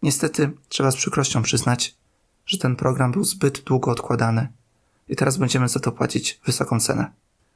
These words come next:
Ale jak to mówią, lepiej późno niż wcale. Rumunia kupuje okręty podwodne.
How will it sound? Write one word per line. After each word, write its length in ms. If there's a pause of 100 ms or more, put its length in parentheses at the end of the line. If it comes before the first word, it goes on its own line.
(160)
Ale 160
jak 160
to 120
mówią, 400 (380)
lepiej 280
późno 480 (300)
niż 140
wcale. 400 (880)
Rumunia 680 (120)
kupuje 420
okręty 480
podwodne. 600